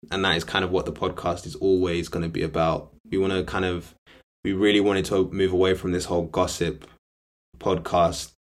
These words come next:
thing that we were kind of heading towards and remember the love.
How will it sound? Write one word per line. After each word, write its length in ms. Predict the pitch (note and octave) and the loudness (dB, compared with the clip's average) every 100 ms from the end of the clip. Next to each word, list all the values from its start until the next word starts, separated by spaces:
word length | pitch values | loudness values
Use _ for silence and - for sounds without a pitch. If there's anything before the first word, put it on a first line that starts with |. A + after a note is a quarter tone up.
| _ | _
thing 300 | - F2 F2 | -2 0 0
that 160 | E2+ - | -2 0
we 120 | F2+ | 0
were 100 | E2+ | -2
kind 220 | E2 F2+ | -2 -2
of 60 | E2+ | -2
heading 340 | F#2 F2+ F2 | -2 0 -2
towards 480 | D#2+ E2+ E2+ E2 D#2+ | -2 0 2 0 -2
and 320 | - E2 E2 | -6 -4 -2
remember 580 | E2+ F2 F2+ E2+ F2 E2 - | -2 0 -2 -2 -2 -4 -4
the 100 | E2+ | 0
love. 440 | E2+ F2+ A#2 - | 0 0 -4 -14